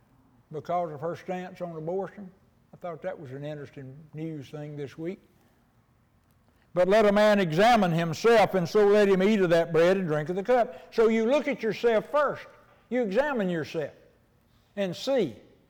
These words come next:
"Have I got a sin that I haven't covered? Have I got a sin that I know of that I haven't asked forgiveness for?"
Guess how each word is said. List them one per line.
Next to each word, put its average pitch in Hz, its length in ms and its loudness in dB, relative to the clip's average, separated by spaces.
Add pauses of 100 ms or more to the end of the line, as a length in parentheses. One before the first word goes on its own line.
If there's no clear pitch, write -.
(140)
"Have 143 160 -6
I 196 140 0
got 220 200 0
a 160 40 -8
sin 240 500 -4
that 139 120 -8
I 175 160 -2
haven't 208 360 -4
covered? 233 320 -2 (400)
Have 147 140 -6
I 190 120 0
got 226 200 -2
a 185 80 -6
sin 247 580 -4
that 151 140 -4
I 143 100 -6
know 170 380 0
of 262 240 -2
that 147 120 -6
I 156 120 -4
haven't 190 260 -2
asked 190 220 -6
forgiveness 208 460 -4
for?" - 260 -8